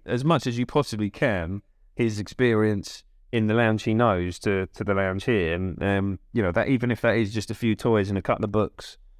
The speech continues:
and, you know, a blanket he tends to lie on, then I think that, I think that definitely helps. Um, the other thing that we <laughs> brought with us, and I'm sure a lot of dads again will, will hear me on this one, uh, we bought a travel buggy. So it's, <clears throat> obviously you can't bring your,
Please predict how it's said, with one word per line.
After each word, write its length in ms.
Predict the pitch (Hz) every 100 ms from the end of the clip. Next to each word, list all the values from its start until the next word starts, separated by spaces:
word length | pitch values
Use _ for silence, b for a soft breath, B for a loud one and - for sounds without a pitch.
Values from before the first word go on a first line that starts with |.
| - - -
and, 160 | 113
you 60 | 101
know, 120 | 98
a 40 |
blanket 420 | 98 110 107 - 107
he 80 |
tends 260 | - 101 92
to 120 | -
lie 260 | 104 104 101
on, 140 | 87 92
then 240 | 95 95 - - - _ _ - - - 95
I 60 |
think 260 | - 107 98
that, 120 | 107
I 60 | 92
think 200 | - 107
that 120 | 98
definitely 340 | 107 98 98 95
helps. 260 | 104 98 _ _ _
Um, 300 | - 110 113 117
the 140 | 127
other 160 | 131 127
thing 220 | 123 110
that 60 | 107
we 120 | 123
<laughs> 280 | - 131 -
brought 140 | 151
with 160 | 104 101
us, 220 | 98 - - _ -
and 120 | 113
I'm 80 | 117
sure 260 | - 135 113
a 40 |
lot 120 | 110 98
of 60 |
dads 260 | 104 104 95
again 300 | 98 104 101
will, 240 | 98 95 -
will 180 | 98
hear 240 | - 143 107
me 160 | 104
on 120 | 98 101
this 180 | 107
one, 240 | 92 90 87 _ _ -
uh, 160 | 104 104
we 80 |
bought 220 | 113 123 -
a 40 |
travel 240 | 185 139
buggy. 400 | 101 95 85 80 - _ _ _ _
So 220 | - 110
it's, 140 | 107 - - - - -
<clears throat> 300 | 233 202 185
obviously 360 | 170 156 139
you 100 | 139
can't 320 | - 170 131
bring 220 | 127 123 117
your, 420 | 117 113 110